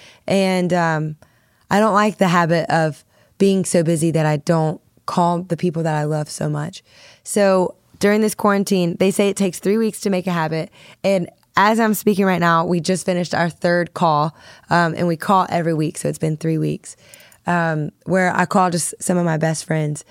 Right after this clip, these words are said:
and we all reach out to each other and check in on each other and read together and pray together. And it's really been influential for me just to hold on to people in times of uncertainty.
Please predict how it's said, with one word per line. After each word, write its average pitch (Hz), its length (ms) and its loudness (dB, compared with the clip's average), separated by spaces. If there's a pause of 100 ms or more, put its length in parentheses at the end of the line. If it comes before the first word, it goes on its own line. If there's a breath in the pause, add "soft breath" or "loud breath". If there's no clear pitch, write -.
(260 soft breath)
and 175 100 0
we 170 80 0
all 165 240 0
reach 165 200 0
out 156 180 -2
to 160 100 -2
each 151 140 -4
other 147 240 0
and 151 280 -4
check 160 260 -2
in 160 120 0
on 151 140 0
each 151 140 -4
other 143 320 -2 (440 soft breath)
and 156 260 0
read 160 200 0
together 151 640 0
and 147 140 0
pray 151 180 0
together. 147 520 0
And 147 400 -2 (500 soft breath)
it's 160 200 -2
really 180 280 2
been 160 300 0
influential 151 580 -2
for 156 220 -6
me 156 240 -6 (220 soft breath)
just 196 200 -2
to 202 80 2
hold 175 200 2
on 165 160 0
to 156 100 -10
people 151 440 -2 (280 loud breath)
in 180 180 0
times 160 380 -2
of 156 80 -4
uncertainty. 151 760 -4